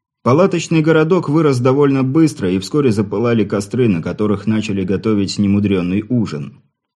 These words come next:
Повсюду слышались разговоры, восторженные крики детей, которых собралось уже никак не меньше полутора десятков,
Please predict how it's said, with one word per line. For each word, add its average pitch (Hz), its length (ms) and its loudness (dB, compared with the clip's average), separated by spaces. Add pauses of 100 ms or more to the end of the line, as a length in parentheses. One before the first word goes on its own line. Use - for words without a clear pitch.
(160)
Повсюду 139 400 -2
слышались 123 560 -2
разговоры, 101 800 0 (100)
восторженные 117 720 0
крики 123 300 0
детей, 101 640 0 (240)
которых 104 400 0
собралось 104 500 -2
уже 104 220 0
никак 107 380 0
не 101 100 2
меньше 104 340 0
полутора 101 480 -2
десятков, 95 720 -6